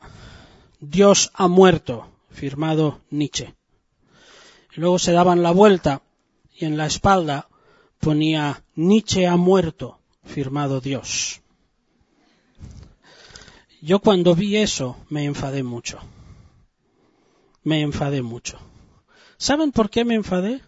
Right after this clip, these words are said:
Por lo simplistas y superficiales que somos a veces los cristianos. A veces tenemos ideas brillantes,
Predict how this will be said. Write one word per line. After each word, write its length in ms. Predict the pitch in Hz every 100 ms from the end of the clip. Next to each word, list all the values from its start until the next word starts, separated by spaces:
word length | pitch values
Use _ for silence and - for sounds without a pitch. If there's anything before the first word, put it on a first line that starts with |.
| _ _ _ - _ -
Por 200 | 165 156
lo 160 | 160
simplistas 1120 | 151 - 165 156 147 226 262 - - 262 - -
y 120 | 180
superficiales 1080 | - 170 - 156 - 147 - 180 185 185 -
que 100 | 151
somos 480 | - 165 160 160 -
a 60 |
veces 380 | 127 139 - 135
los 200 | 139 127
cristianos. 800 | - 120 - 104 107 - - - _ _ _ _ _ _ _ _ _ _ _ _ _ _ _ _ _ _ _ _ _ _ _ _ _ _ _ _ _ _ _ _ _
A 100 | 165
veces 320 | 220 247 247
tenemos 480 | - 196 214 208 -
ideas 460 | 185 190 196 175 160
brillantes, 1080 | 165 165 165 170 147 143 160 - - -